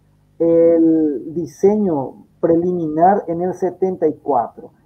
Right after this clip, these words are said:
En el setenta y seis empezaron a trabajar ya, a preparar los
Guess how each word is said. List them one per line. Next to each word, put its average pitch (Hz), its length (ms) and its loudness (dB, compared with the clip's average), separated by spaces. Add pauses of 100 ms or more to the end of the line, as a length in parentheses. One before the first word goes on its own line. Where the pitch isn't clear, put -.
(120)
En 165 160 -2
el 185 140 -2
setenta 190 560 -2
y 170 80 -4
seis 190 460 0
empezaron 170 640 -2
a 165 440 0
trabajar 156 560 2
ya, 156 400 0
a 139 80 -6
preparar 151 540 0
los 143 1160 2